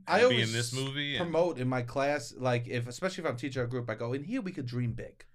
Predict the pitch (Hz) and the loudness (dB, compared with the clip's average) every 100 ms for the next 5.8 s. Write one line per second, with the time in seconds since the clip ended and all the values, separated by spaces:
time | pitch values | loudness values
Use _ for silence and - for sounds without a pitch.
0 | - - 165 151 98 - - _ - 175 | -18 2 8 8 6 -10 -20 _ -6 -4
1 | 170 226 233 196 180 160 143 120 127 117 | 0 0 0 0 2 4 4 0 0 -4
2 | - 107 - - 117 131 170 151 - - | -4 -10 -10 -12 -6 4 6 4 0 -8
3 | 143 139 139 135 131 127 104 - - _ | -2 2 2 2 0 -2 -6 -12 -20 _
4 | 113 101 135 156 170 - _ _ 131 120 | -10 4 10 12 10 6 _ _ -6 0
5 | 151 165 160 143 139 143 - 156 | 2 6 8 8 8 2 2 4